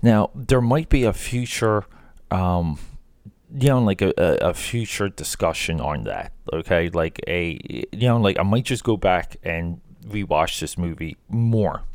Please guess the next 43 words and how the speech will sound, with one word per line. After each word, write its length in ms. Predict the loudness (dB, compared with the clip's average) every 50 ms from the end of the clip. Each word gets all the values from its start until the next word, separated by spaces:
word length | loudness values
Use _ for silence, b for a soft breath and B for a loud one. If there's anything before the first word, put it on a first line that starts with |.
| -4 0
You 100 | 2 4
know, 100 | 4 4
I've 140 | 2 0
seen 240 | 0 0 0 2 2
it 120 | 2 2 2
about 440 | 2 2 4 2 4 2 2 0
two 220 | -4 -2 0 0 0
times 500 | 0 -2 -2 -2 -4 -6 -6 -8 -12 B B B B B B B B B B B B B
since 440 | -6 -2 2 2 2 2 2 -2 -8 -12 -12
you 140 | -8 -6 -2
last 300 | 0 0 0 0 -2 -2
heard 200 | -2 -2 -2 -4
from 200 | -6 -8 -8 -6
me. 160 | -6 -8 -10 -12 -18 -20 -20 _ _ _ _ _ _ -20 -18 -2 0
And 160 | 2 4 4
why 200 | 4 4 4 4
is 160 | 4 2 0
that? 240 | -2 -4 -6 -4 -4
Because 560 | -4 -4 0 2 4 4 4 2 0 -4 -10 b b b b b b b b b b b b _ _ _ -20 -2 0
lo-, 140 | 0 0 0
the 180 | -2 -2 -2 0
good 280 | 2 2 2 2 2
folks, 540 | 0 2 2 2 2 0 -6 -10 -12 -12 -12 -14 -12
the 80 | -10 -4
good 180 | -2 -2 -2
folks 440 | 0 0 0 0 0 -2 -6 -10 -14 -16 -18 -20 -20 -20 _ -20 -20 -20 -20 -20 -20 -20 _ _ _ -4
at 220 | -4 -2 -2 0
Amazon 480 | 0 0 0 0 0 0 0 0 0 -2 -6 -10 -14 -20 -14 _ 0 2
<laughs> 400 | 2 2 4 2 2 0 0 -8
had 280 | -4 0 2 2 4 4
a 100 | 2 0
really 300 | 2 2 2 4 4 4
good 120 | 2 0
Spider-Man 460 | 0 2 2 2 2 2 2 2 0 0
sale. 260 | 0 0 0 0 2
They 120 | 2 0
were 100 | 0 2
doing 240 | 2 2 2 2 2
all 200 | 2 2 2 2
the 60 | 2
Spider-Man 480 | 0 2 2 4 4 4 2 0 -2 -2
movies 300 | -4 -4 -4 -4 -6 -4
for 100 | -6